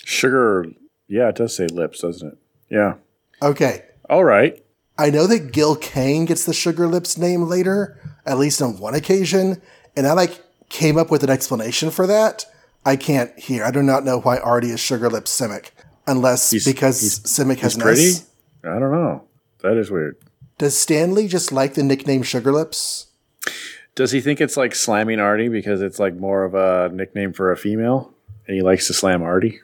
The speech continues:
Speaker 2: Maybe Artie's got a girlfriend, or I don't
Speaker 1: Uh,
Speaker 2: know.
Speaker 1: I don't know.
Speaker 2: He's got them
Speaker 1: Odd.
Speaker 2: sweet lips. He's attracted. I,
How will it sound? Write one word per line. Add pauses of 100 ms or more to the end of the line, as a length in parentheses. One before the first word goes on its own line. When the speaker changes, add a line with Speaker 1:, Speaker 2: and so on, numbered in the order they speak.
(320)
Speaker 2:
Maybe
Artie's
got
a
girlfriend,
or (320)
I
don't
Speaker 1:
Uh,
Speaker 2:
know. (200)
Speaker 1:
I
don't
know. (360)
Speaker 2:
He's
got
them
Speaker 1:
Odd.
Speaker 2:
sweet
lips.
He's
attracted.
I,